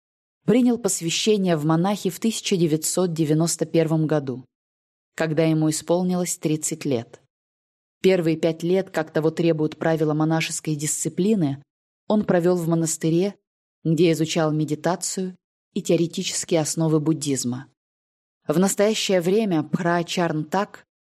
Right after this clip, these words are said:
настоятель двух монастырей: Вата Хуэй Кханун в провинции Чангмай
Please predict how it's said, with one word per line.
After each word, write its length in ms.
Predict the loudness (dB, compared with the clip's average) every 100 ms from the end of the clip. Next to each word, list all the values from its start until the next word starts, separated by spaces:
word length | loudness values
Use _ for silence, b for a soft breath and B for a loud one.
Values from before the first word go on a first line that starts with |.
| _
настоятель 640 | 0 0 2 2 2 0 -4
двух 400 | -4 -2 -2 -2
монастырей: 720 | -2 -2 -2 -2 -2 -2 -6 -14 _ _ _ _ _ -2
Вата 540 | 2 2 0 -6 -8 -8
Хуэй 600 | 0 2 2 0 -4 _ -20
Кханун 640 | -4 0 0 0 -2 -6 _ _ _
в 80 | -4
провинции 640 | 0 0 0 -2 -4 -4
Чангмай 840 | -2 -2 0 0 2 2 0 -4